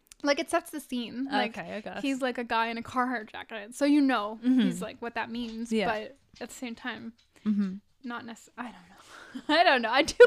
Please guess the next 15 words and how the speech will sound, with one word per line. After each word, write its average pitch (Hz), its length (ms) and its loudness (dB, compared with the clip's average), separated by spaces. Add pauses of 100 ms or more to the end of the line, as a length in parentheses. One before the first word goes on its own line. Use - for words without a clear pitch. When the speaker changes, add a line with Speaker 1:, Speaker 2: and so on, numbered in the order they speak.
Speaker 1:
picky. 277 720 -4 (260)
<laughs> 494 1600 -8
I'm 339 120 -4
too 359 120 -6
picky. 240 340 -10 (280)
What 277 260 0
are, 349 220 4 (120)
I 302 100 6
listened 285 280 2
to 262 40 2
Sweet 254 200 -6
Bobby. 240 400 -4 (540)
All 254 180 2
of 233 100 -4
it. 240 200 -4